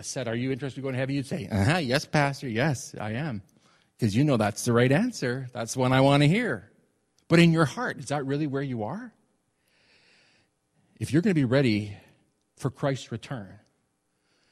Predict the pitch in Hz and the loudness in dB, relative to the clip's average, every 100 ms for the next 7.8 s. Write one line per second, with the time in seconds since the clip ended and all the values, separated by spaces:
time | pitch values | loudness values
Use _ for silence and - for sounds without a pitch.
0 | _ _ - 120 127 139 131 120 113 - | _ _ -8 -2 -2 -2 -4 -4 -8 -12
1 | 110 101 92 - _ _ _ _ _ _ | -12 -12 -12 -20 _ _ _ _ _ _
2 | _ _ _ _ _ _ _ _ _ _ | _ _ _ _ _ _ _ _ _ _
3 | _ _ _ _ 170 175 139 - 156 135 | _ _ _ _ -2 0 0 -4 -4 -4
4 | 131 123 - - - - 123 _ _ _ | -6 -8 -10 -8 -8 -10 -14 _ _ _
5 | _ _ _ _ _ _ _ _ _ - | _ _ _ _ _ _ _ _ _ -20
6 | - 156 196 170 147 139 - 165 156 139 | 2 6 8 8 4 2 0 0 0 0
7 | 151 131 - 170 165 107 - | 0 0 -2 -2 -2 -8 -12